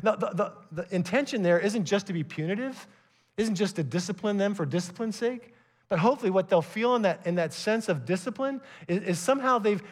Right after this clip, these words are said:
they've been separated from the community, separated in some sense from what they've experienced as the presence of God, and that would draw them back. I've experienced this in my life. There's times in my life where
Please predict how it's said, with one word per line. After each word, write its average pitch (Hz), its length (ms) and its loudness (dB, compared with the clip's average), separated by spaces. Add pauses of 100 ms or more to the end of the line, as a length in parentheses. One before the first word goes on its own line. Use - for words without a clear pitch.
they've 202 180 2
been 196 120 0
separated 202 680 2
from 190 220 2
the 180 80 0
community, 180 420 -2
separated 226 520 0
in 180 120 2
some 196 220 0
sense 175 280 0
from 160 240 0 (260)
what 185 260 0
they've 170 200 0 (100)
experienced 202 440 -2
as 156 80 -4
the 151 60 -2
presence 180 400 -2
of 143 80 -6
God, 160 180 4
and 151 100 0
that 139 60 0
would 127 120 -4
draw 123 200 2
them 113 160 -4
back. 101 360 -8 (1900)
I've 202 140 0
experienced 269 460 -2
this 240 160 -2
in 175 80 -2
my 156 100 2
life. 131 400 -2
There's 180 160 0
times 247 300 0
in 247 60 2
my 220 120 4
life 226 380 4
where 202 260 4